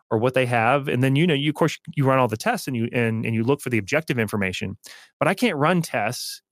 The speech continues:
You know, there's no blood test I could run on these guys and be like, "Oh, you got ha-, you got hacker blood, buddy," <laughs> you know?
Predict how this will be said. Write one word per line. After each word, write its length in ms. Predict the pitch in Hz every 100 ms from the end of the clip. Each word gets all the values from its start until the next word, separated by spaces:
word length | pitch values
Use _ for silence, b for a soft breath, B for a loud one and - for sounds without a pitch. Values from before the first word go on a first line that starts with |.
| -
You 80 | 135
know, 80 | 131
there's 140 | 135
no 80 | 185
blood 300 | 147 131 156
test 220 | 143 131
I 60 | 123
could 80 | 117
run 120 | 113
on 60 |
these 160 | 117 107
guys 300 | 113 117 123
and 80 | 110
be 80 | -
like, 180 | 113 -
"Oh, 80 |
you 100 | 120
got 120 | 131 107
ha-, 200 | 127 135
you 100 | 135
got 120 | 123
hacker 280 | 135 175 139
blood, 280 | 127 117 107
buddy," 280 | 120 135 135
<laughs> 320 | 220 - 190
you 100 | 147
know? 260 | 139 156